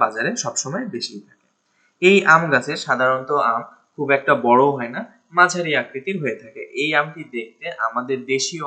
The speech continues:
আম আমরুপালির সাথে অনেকাংশেই মিল রয়েছে। এই ডকমাই আম পাতা অনেক লম্বা লম্বা হয় এবং এই আমের, আমের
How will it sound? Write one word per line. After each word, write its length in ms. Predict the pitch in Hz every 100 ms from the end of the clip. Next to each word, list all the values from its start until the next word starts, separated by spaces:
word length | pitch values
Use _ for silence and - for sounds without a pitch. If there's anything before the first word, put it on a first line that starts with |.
| 113 123
আম 80 | - _ _ 135
আমরুপালির 520 | 151 175 175 143 123 127
সাথে 180 | 147 208 117
অনেকাংশেই 520 | 117 117 117 120 240 - _ _ _
মিল 200 | 135 139 113
রয়েছে। 260 | 107 104 - - _ _ 190
এই 100 | 180
ডকমাই 440 | 190 - 170 180 185 - 127
আম 100 | 120 202 - _
পাতা 320 | 151 147 165 170 - 139
অনেক 200 | 156 151 - _ _
লম্বা 420 | 120 120 131 151 160
লম্বা 280 | 151 151 147 139
হয় 200 | 113 135 -
এবং 240 | 117 120 120 110
এই 180 | 139 160 170 - 127
আমের, 260 | 113 139 233 - _ _ _
আমের 360 | 127 143 147